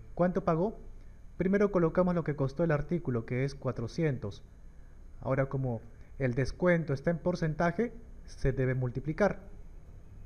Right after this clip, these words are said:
¿Por quién? Como el veinte está con porcentaje, vamos colocando un cien abajo.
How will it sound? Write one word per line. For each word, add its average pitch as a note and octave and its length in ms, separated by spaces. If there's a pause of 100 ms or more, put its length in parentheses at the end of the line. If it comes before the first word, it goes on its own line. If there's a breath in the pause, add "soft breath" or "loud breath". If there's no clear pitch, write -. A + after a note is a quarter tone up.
(280)
¿Por - 180
quién? B2+ 280 (520 loud breath)
Como D3 180
el D3+ 80
veinte F3+ 260
está F3+ 180
con G3 140
porcentaje, F#3+ 560
vamos F#3 240
colocando D#3+ 520
un C#3+ 100
cien C#3 280
abajo. D3+ 420